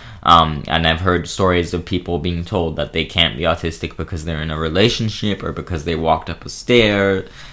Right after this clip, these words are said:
the stairs. So there's this very negative, stigmatized view, um, full of ableism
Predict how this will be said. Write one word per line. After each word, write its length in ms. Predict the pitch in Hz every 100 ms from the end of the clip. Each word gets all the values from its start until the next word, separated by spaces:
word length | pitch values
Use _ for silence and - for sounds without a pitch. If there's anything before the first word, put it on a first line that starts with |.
| -
the 80 | 82
stairs. 440 | 82 - 110 104 -
So 100 | 92
there's 260 | 92 90
this 160 | 95 92
very 460 | 85 98 101 101
negative, 540 | 98 87 90 90 92 85
stigmatized 760 | - 95 87 82 95 82 80
view, 680 | 80 85 90 85 78 78 76 - - -
um, 480 | - 82 78 73 - - - - - -
full 400 | - - 110 101
of 120 | 90
ableism 800 | - 90 85 85 82 73 78 76